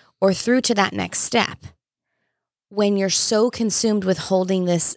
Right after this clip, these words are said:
identity and narrative together. You almost have to surrender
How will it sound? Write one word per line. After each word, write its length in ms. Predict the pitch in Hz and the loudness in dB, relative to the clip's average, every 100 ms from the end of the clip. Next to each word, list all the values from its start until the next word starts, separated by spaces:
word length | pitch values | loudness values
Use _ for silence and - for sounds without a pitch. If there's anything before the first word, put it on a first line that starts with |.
| - | -2
identity 680 | 175 165 170 165 170 175 165 | -2 2 2 2 0 0 0
and 140 | 160 | 2
narrative 480 | 156 151 151 147 139 | 2 2 2 0 -2
together. 460 | - 139 156 143 - | -4 0 2 2 0
You 180 | 160 - | -2 0
almost 340 | 220 269 302 | 2 2 0
have 140 | 233 - | -2 -2
to 80 | 185 | -2
surrender 800 | - 175 175 208 208 165 156 | 0 0 0 0 2 2 0